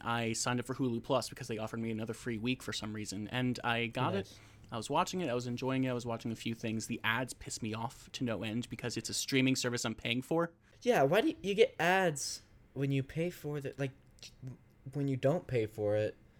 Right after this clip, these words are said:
Speaker 2: you get ads, and they're the same, exact same when you pay for it, except you get, like, exclusive content when you pay for it.
Speaker 1: So how Hulu Plus works, it'll, uh, give you,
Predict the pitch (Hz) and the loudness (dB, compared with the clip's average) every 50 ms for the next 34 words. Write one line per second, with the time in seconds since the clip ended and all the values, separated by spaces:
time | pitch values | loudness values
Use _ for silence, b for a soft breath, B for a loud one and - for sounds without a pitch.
0 | b b b b - 110 104 117 - - 95 98 92 87 87 95 92 - - - | b b b b -8 -2 0 0 0 0 0 -2 -2 -2 -2 -4 -6 -8 -10 -10
1 | - - 107 107 107 104 95 107 - - 135 127 - - 120 123 143 143 135 - | -8 -6 -4 -4 -4 -4 -4 -2 0 0 0 0 0 -4 -2 0 0 0 0 0
2 | - 131 120 117 113 107 107 104 101 95 - 117 110 107 - 101 92 87 82 78 | -2 -2 -2 -2 -2 -4 -4 -6 -6 -6 -4 -4 -4 -4 -2 -2 0 0 -2 -2
3 | 85 - 101 87 - 92 92 101 90 - - 92 90 - 98 90 - - - - | -4 -6 -6 -6 -6 -4 -2 -2 -2 -2 -2 -4 -4 -4 -8 -12 -14 -14 -12 -10
4 | 98 95 - 101 95 - - 95 90 92 - 107 110 - - 113 117 110 - 123 | -10 -8 -6 -6 -8 -6 -6 -8 -8 -6 -6 -8 -8 -8 -8 -10 -10 -6 -2 -2
5 | 113 113 - 113 120 127 - - - 196 180 202 202 196 240 240 240 233 - - | -2 -2 -2 -4 -4 -4 -4 -2 -2 0 0 0 0 0 -2 -2 -4 -4 -2 0
6 | 185 170 - - 143 135 131 - - - 156 139 139 139 143 135 135 131 131 131 | 0 0 0 0 -2 -2 -2 -2 -4 -2 0 2 4 4 4 4 4 4 4 2
7 | 135 135 127 135 135 131 - 135 131 131 127 127 127 123 | 2 2 2 0 0 0 2 2 4 6 6 6 4 2